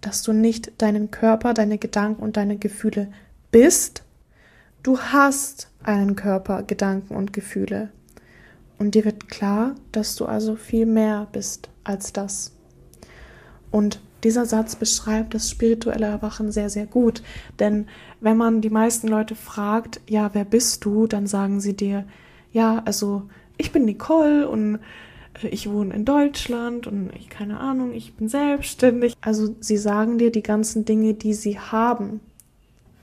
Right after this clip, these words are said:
Aber sie sagen dir nicht, wer sie sind. Wir haben nämlich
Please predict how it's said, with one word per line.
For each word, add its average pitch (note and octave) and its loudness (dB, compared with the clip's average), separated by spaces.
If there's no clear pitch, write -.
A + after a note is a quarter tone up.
Aber G#3+ 0
sie G#3+ 0
sagen G#3 2
dir G#3 0
nicht, G#3 0
wer G#3+ 4
sie G#3 0
sind. G#3+ 2
Wir A#3 2
haben C4 4
nämlich G3+ -2